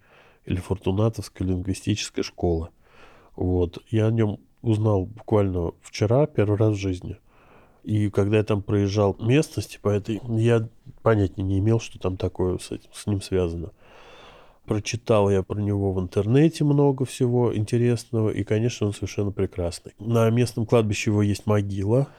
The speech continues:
Я, как ещё раз повторяю, не знаю, где она там была и где она есть. Ну вот, если вы найдёте, то будет хорошо. Ну, а я в следующий раз туда поеду, буду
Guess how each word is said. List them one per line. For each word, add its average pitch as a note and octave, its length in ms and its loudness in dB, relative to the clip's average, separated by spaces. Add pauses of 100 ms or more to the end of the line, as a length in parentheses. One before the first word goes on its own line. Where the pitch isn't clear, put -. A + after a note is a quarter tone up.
(420)
Я, A2 460 2
как - 280 -8
ещё G#2 180 -6
раз G2+ 100 -2
повторяю, G2 500 -4
не G#2 100 0
знаю, G2+ 440 0
где A2+ 180 -2
она C3+ 180 0 (140)
там C3+ 220 -2
была C3 420 0 (400)
и B2+ 80 -4
где A#2 220 4
она A#2 140 2
есть. A2+ 520 -2 (880)
Ну A#2+ 200 2
вот, C3+ 200 0
если A#2 240 0
вы G#2+ 60 2
найдёте, G#2 460 0
то G#2 280 -2 (160)
будет G#2 160 -2
хорошо. - 600 -8
Ну, - 140 -4
а G2+ 60 4
я A2 120 2
в - 60 -2
следующий G2+ 300 -2
раз G#2 140 0
туда G2 180 -2
поеду, G#2+ 420 -2
буду F#2 300 -4